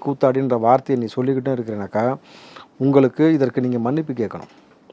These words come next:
முதல்ல திரும்ப அவர்கள் இதுக்கு நடவடிக்கை எடுக்கணும். இல்லாட்டி இதுக்கு, இதற்காக இவர் மீது வழக்கு பதிவு செய்யணும். அது என்ன, ஒரு குறிப்பிட்ட ஒரு தொழிலை கேவலப்படுத்துவதற்கு போன்ற ஒரு பேச்சு பேசுறதுக்கான அதிகாரம்,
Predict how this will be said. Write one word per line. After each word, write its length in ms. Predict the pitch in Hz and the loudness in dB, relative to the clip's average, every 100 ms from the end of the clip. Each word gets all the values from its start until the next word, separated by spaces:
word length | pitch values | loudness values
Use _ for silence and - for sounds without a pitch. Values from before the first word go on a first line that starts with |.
| - | -4
முதல்ல 260 | 135 160 135 | 2 2 2
திரும்ப 300 | 151 160 147 | 0 0 2
அவர்கள் 320 | 123 139 135 | 0 -2 -4
இதுக்கு 220 | 139 147 | -4 -4
நடவடிக்கை 440 | 131 131 120 104 | -2 -2 -2 -6
எடுக்கணும். 240 | 98 98 98 | -10 -12 -4
இல்லாட்டி 260 | 143 143 | 2 2
இதுக்கு, 400 | 151 135 127 139 | 2 -2 -2 0
இதற்காக 420 | 131 135 135 143 156 | 0 0 0 0 0
இவர் 160 | 131 | -2
மீது 240 | 127 143 139 | -4 -4 -4
வழக்கு 280 | 139 151 | -4 -6
பதிவு 240 | - 104 92 - | -10 -10 -10 -12
செய்யணும். 240 | - - 120 _ - | -16 -18 -20 _ -8
அது 140 | 123 | -6
என்ன, 160 | 170 196 | -4 -4
ஒரு 160 | 156 | -4
குறிப்பிட்ட 440 | - 156 160 160 156 | -2 -4 -2 0 2
ஒரு 180 | 131 | 2
தொழிலை 380 | 120 151 180 175 - | 0 2 2 2 2
கேவலப்படுத்துவதற்கு 720 | 151 147 135 127 131 127 120 | 2 2 0 -4 -2 -4 -4
போன்ற 200 | 135 131 | -6 -4
ஒரு 140 | 123 | -4
பேச்சு 280 | 117 127 123 127 | -4 -6 -8 -10
பேசுறதுக்கான 560 | 117 113 117 117 135 | -8 -8 -8 -6 -4
அதிகாரம், 540 | 143 123 127 131 147 | -6 -6 -4 -4 -6